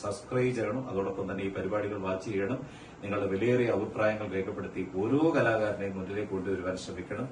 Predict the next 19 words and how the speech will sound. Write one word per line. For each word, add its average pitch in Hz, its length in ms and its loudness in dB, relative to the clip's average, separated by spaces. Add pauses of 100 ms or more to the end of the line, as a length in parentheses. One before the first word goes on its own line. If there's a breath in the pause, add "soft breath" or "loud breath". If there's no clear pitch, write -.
അതിന് 113 280 -2 (460 loud breath)
എൻ്റെ 95 200 0
എല്ലാവിധമായ 101 640 0
ആശംസകളും 101 600 -4
നേരുന്നു. 101 420 -4
ഇനിയും, 143 400 0
ഇനിയും 127 380 6
പുതിയ 123 180 2
പുതിയ, 110 440 0 (400 loud breath)
ആ, 101 220 4
സംരംഭങ്ങളും 113 720 0
പുതിയ 107 180 -2
പുതിയ 104 260 0
ആശയങ്ങളുമായിട്ട് 98 1000 0 (320 loud breath)
അളിയനും 107 360 0
മച്ചമ്പയും 98 560 -2 (120)
നമ്മുടെ 98 220 -4
സമൂഹത്തിലേക്ക് 101 600 -2
ഒരുപാട് 113 440 4